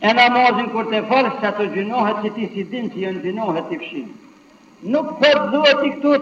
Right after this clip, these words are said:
ti me bo gjuna, bon gjuna e falë se i fshin gjuna. Kështu nuk është me rami i Zotit. As nuk ka urmu Zoti me bo gjuna, ho, ka të me hasë. Por, Zoti ty e di se neve na mashron njerëzit.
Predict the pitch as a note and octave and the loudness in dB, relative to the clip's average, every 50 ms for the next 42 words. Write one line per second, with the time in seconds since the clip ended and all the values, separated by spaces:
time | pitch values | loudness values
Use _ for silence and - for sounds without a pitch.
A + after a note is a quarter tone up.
0 | C#4 - C4 C#4+ C#4+ C4+ C#4 C4+ - C4 C4 D4 C#4 B3+ C4+ C4+ C4 B3+ C4 C4 | 2 2 2 4 6 6 6 4 4 4 4 6 6 6 6 4 2 4 4 6
1 | B3+ A3+ - A3+ C4+ D#4 D#4 C#4+ A3+ C4 C#4 C#4+ E4 E4+ D4 D4 C#4+ C#4 - C#4+ | 6 6 6 4 4 4 4 2 2 2 2 2 2 2 4 4 4 4 4 4
2 | D#4 D#4+ D#4 D4+ D4 - - C4+ C#4 C4 C4 G#3+ - - A3+ B3+ A#3 G#3+ F#3 F3 | 4 4 4 2 0 2 4 4 4 4 4 0 -4 -6 -8 -8 -8 -8 -6 -6
3 | F3+ D#3 D3 C#3 C3 A2+ A2 - - - - - - - _ - - _ _ _ | -4 -4 -4 -4 -6 -8 -10 -14 -18 -20 -20 -20 -20 -20 _ -20 -20 _ _ _
4 | _ _ - - - C#4 C#4+ A#3 G#3 F#3+ G3+ A3+ C4+ C4+ C#4 C#4 C#4 D#4 E4 E4 | _ _ -12 -4 -2 0 0 0 0 -2 2 2 2 2 2 2 2 2 4 4
5 | E4 C#4+ A3 F#3+ F#3 F3 D#3+ D3+ C#3 C3 C#3 C#3 - - - - - - - _ | 4 4 4 2 0 -2 -2 -4 -4 -4 -6 -8 -8 -10 -14 -20 -20 -20 -20 _
6 | _ _ _ _ - _ _ _ - - G#3+ A3 - - A#3 A3 - G3 F#3+ F3+ | _ _ _ _ -20 _ _ _ 0 2 2 2 2 0 -4 0 4 6 6 6
7 | F3+ F3+ F3+ F3+ F#3+ G#3 G#3+ - G3+ A3 A#3 A#3+ B3 C4 C#4 C#4+ C#4 D#4+ D#4 C#4+ | 6 6 4 2 0 -2 -4 -2 0 0 0 0 0 0 0 0 2 2 2 2
8 | C4+ B3 B3 A3+ A3 G#3 F3+ F#3 F#3+ F3 - F3+ E3+ E3 - D#3+ D#3+ - C#3 - | 2 0 -2 0 2 2 4 4 4 2 0 -2 -4 -6 -6 -8 -8 -8 -8 -8
9 | - - - - - - - - _ _ _ - - - - - G3 A3+ B3 C4+ | -10 -14 -16 -18 -20 -20 -20 -20 _ _ _ -20 -20 -8 -4 0 2 2 2 2
10 | C#4 - - - - - - B3+ B3+ - - - - - - C3 E3 A3+ C4 C4+ | 0 -2 -6 -10 -12 -12 -10 -10 -8 -10 -10 -12 -16 -16 -8 0 4 6 6 6
11 | C4+ C4+ C4 B3+ - - C4 C#4 C4 A#3+ B3+ B3+ C#4+ D4+ D4+ D4 - G#3+ C4+ C4 | 6 4 2 -2 -2 0 2 4 4 2 2 0 0 -2 -2 -2 0 2 2 4
12 | C4 C4+ D4 C#4+ C#4 C#4+ C#4 C#4 C4+ B3+ B3+ B3+ A3 A3 - D4 D4+ D4 B3+ A3 | 4 4 4 4 2 2 0 0 0 2 2 0 0 0 0 0 0 2 0 0
13 | F#3+ E3 C#3+ A#2 A2 - - | -2 -4 -4 -6 -10 -12 -16